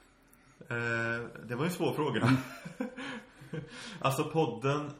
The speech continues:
har ju inte så mycket med Ångestspel, eh, YouTube-serien att göra faktiskt, utan det är ju mer att vi pratar om, eh, om, eh, nördiga saker, våra intressen liksom, i podden. Eh, ibland kommer det in dåliga T V-spel också,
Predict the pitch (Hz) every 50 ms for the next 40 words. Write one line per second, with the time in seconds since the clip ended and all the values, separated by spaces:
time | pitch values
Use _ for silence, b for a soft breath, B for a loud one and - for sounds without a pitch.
0 | - - 131 135 143 139 139 135 - 127 131 131 131 - 104 104 107 110 107 -
1 | - 131 117 107 98 - - - 107 107 104 101 101 101 98 95 - 64 69 104
2 | 110 107 107 110 95 - - 104 98 98 101 101 107 110 104 98 107 107 - 104
3 | 101 - - - - - 101 - 101 101 101 101 107 110 104 104 98 98 101 98
4 | 101 95 92 - 107 101 101 101 - - 101 98 98 95 - 98 101 98 95 95
5 | 95 95 95 - - B B B B B B B B B B B B B - -
6 | 104 98 95 92 90 80 76 104 110 101 90 - - - 95 85 - - 98 104
7 | 104 101 98 98 101 101 101 101 101 - - - 92 107 123 127 - - - -
8 | - - - _ _ _ _ - - - - - - - - - - 131 131 -
9 | - - - - - _ - - - - - - - - B B B B B B
10 | B B B B B B B _ - - 95 - 101 95 - 107 104 107 104 113
11 | 117 - - 117 113 110 107 101 101 107 107 101 104 98 - 110 95 - - -
12 | 123 123 - - - - - -